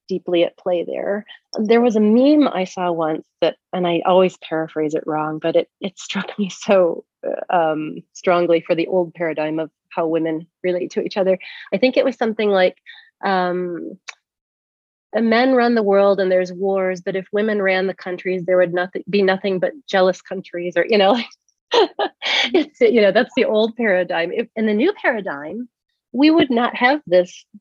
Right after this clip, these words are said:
bickering between countries. There would be this beautiful art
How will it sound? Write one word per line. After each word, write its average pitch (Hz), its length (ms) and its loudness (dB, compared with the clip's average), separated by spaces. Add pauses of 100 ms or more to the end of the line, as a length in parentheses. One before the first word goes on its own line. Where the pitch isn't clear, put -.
(140)
bickering 180 580 0
between 175 340 -6
countries. 180 460 -4
There 196 120 2
would 202 140 0
be 220 120 2
this 214 280 0
beautiful 190 520 0
art 190 380 2